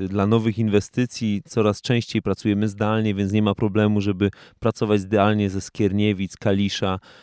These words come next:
e, no przepraszam wszystkich Kaliszan, ale, e, z mniejszych miejscowości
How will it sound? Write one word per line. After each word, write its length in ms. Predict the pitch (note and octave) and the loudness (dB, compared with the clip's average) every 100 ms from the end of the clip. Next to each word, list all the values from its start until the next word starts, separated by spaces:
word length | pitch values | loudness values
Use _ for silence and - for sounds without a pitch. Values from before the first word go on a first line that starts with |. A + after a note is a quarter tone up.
| - | -12
e, 40 | F2+ F2+ E2+ | -4 -4 -2
no 140 | G#2 | -4
przepraszam 540 | - - F#2+ F2 D#2 E2+ | -4 -4 -2 -2 -4 -8
wszystkich 360 | - - - | -8 -10 -12
Kaliszan, 500 | - G2+ G#2+ - F#2+ | -2 0 0 0 -2
ale, 180 | F#2+ G2 | 2 0
e, 800 | G2 - - - G#2+ G#2+ - A2 | -2 -10 -18 -2 0 0 -2 -4
z 80 | G#2+ | 2
mniejszych 480 | B2+ C#3+ D#3 C3 | 4 4 4 2
miejscowości 800 | B2 A#2+ - A2+ A2 A#2+ - F#3+ | 0 -2 0 2 2 0 -2 -4